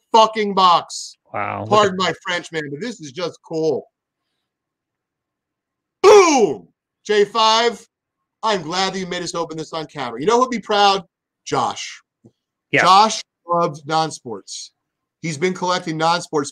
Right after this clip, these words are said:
Speaker 1: passionately for the last several years, and he would enjoy this thoroughly. That's cool.
Speaker 2: I'm trying to get a gauge. What is, what is the market for something like this, though? Are there people collecting these cards?
Speaker 1: Oh, yeah. Oh,
Speaker 2: Yeah?
Speaker 1: yeah.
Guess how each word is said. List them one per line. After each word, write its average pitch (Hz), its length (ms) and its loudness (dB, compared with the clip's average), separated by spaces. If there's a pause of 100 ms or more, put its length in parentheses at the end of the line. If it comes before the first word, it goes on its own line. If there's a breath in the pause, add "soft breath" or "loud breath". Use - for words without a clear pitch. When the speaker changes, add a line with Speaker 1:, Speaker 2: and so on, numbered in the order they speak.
Speaker 1:
passionately 127 720 -6 (140)
for 117 380 -4 (680)
the 135 80 0
last 156 440 2
several 156 320 0
years, 117 520 -4
and 123 140 -8
he 139 60 -2
would 139 120 0
enjoy 123 280 -2
this 113 200 -8
thoroughly. 92 420 -10 (1300)
That's 139 180 -8
cool. 98 360 -6 (1800)
Speaker 2:
I'm 185 80 -6
trying 262 200 2
to 294 60 2
get 190 120 0
a 135 40 2
gauge. 131 360 0
What 190 160 0
is, 233 140 -4
what 160 180 0
is 226 100 -4
the 147 80 -2
market 147 460 -2
for - 80 -12
something 101 300 -10
like 90 160 -12
this, - 200 -18
though? - 320 -18
Are 139 100 0
there 147 140 4
people 214 320 2
collecting 156 440 0
these 240 160 -4
cards? 247 280 -4
Speaker 1:
Oh, 254 260 6
yeah. 190 380 4 (440)
Oh, 226 120 6
Speaker 2:
Yeah? 175 60 0
Speaker 1:
yeah. 107 220 -4